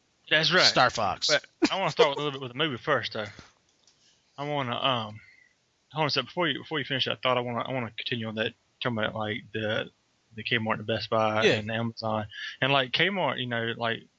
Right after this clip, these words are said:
Speaker 1: we talked, me and Travis talked about with the coupons or whatever. I mean, it's really surprising for Kmart, 'cause you, you look at them a few years ago, man, they, it was almost under a few years ago. And now they come, they come back, um, and maybe, you know, maybe you still go in there and ain't but a few people working in there or whatever. It's, it's still got issues.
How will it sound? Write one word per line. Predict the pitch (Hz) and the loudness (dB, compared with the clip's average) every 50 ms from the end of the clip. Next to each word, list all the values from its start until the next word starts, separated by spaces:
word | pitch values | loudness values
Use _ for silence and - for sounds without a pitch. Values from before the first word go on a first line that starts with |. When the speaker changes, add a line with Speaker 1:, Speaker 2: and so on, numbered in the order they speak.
| _ _ _ _ - | _ _ _ _ -18
Speaker 1:
we | 135 | -10
talked, | - 127 120 117 117 | -4 -2 -2 -2 -2
me | 113 120 127 123 | -4 -6 -6 -6
and | 113 - | -4 -2
Travis | - 131 139 131 | 0 0 0 -2
talked | - 117 110 104 | -4 -6 -6 -4
about | 107 113 117 | -2 -2 -2
with | 113 107 | -2 -4
the | 107 | -6
coupons | 104 - 160 160 - 139 120 110 104 | -6 -6 -6 -4 0 0 0 0 -2
or | 104 | -4
whatever. | 107 107 107 110 110 107 | -4 -2 0 0 -2 -4
I | 107 - - - - - 123 | -6 -10 -14 -14 -8 -2 0
mean, | 131 151 | 2 2
it's | 156 - | 2 2
really | 190 208 208 | 0 0 0
surprising | - - - - 160 170 170 147 | 0 0 0 2 2 2 2 -2
for | 113 113 | -6 -6
Kmart, | - - 165 185 160 120 113 - - | -2 0 0 0 0 -2 -4 -4 -4
'cause | 117 | -4
you, | 113 131 - | -4 -4 -4
you | - 190 233 | -2 0 0
look | 226 175 | 0 0
at | |
them | 190 190 160 | 0 -2 -2
a | - | -4
few | - 175 135 | -6 -6 -2
years | 127 156 185 180 - - | 2 2 2 2 2 0
ago, | 127 117 113 | -2 -2 0
man, | 113 113 110 113 | 0 0 0 2
they, | 147 196 208 - - 135 | 0 0 -2 -2 -2 -2
it | 180 | 0
was | 208 170 | 0 2
almost | 156 135 123 113 104 - | 0 0 0 -2 -2 0
under | 127 135 131 110 107 117 107 110 _ _ _ _ _ _ _ - | 0 0 0 0 -2 -8 -12 -14 _ _ _ _ _ _ _ -14
a | - | -8
few | - 131 | -4 -2
years | 127 127 135 135 117 107 | 0 2 2 2 2 2
ago. | 107 110 104 101 101 95 - - - - _ - | 2 2 2 2 0 -4 -8 -14 -20 -14 _ -4
And | 117 | 0
now | 123 151 185 | 2 2 4
they | 185 165 139 | 2 2 0
come, | - - 151 143 135 127 127 | 0 -2 -4 -4 -2 -2 -4
they | 123 120 | -4 -2
come | - 143 139 131 127 120 | -2 -2 -2 -2 -2 0
back, | 127 127 123 123 123 123 - _ _ _ _ _ _ | 0 2 2 2 0 -2 -6 _ _ _ _ _ _
um, | - 127 123 120 - | -4 -2 -2 -2 -2
and | 135 127 | -2 0
maybe, | 131 151 175 180 180 175 | 2 2 2 2 0 -2
you | 156 - - 156 | -2 -4 -6 -4
know, | 151 143 131 | -2 -2 -2
maybe | 123 135 147 147 156 | -2 -2 -4 -4 -6
you | 160 - | -8 -6
still | - 165 151 | -6 -4 -4
go | 139 147 147 147 | -4 -4 -4 -4
in | 143 | -2
there | 139 139 135 | 0 2 2
and | 135 135 | 2 2
ain't | 135 135 | 0 -2
but | 131 123 | -6 -8
a | - | -8
few | 139 131 | -8 -8
people | - 139 120 113 | -8 -8 -8 -8
working | 117 127 123 - - 131 | -6 -6 -6 -6 -4 -6
in | 127 120 | -4 -2
there | 117 117 117 | -2 -2 -2
or | 113 | -2
whatever. | 113 117 117 113 113 117 117 | -2 -2 0 2 2 4 2
It's, | 117 113 113 - | 2 0 -2 -4
it's | - 151 147 | -4 -4 -2
still | - - 180 151 | 0 0 2 4
got | 139 120 | 4 4
issues. | 120 113 - - 120 107 104 | 6 4 4 2 2 0 -4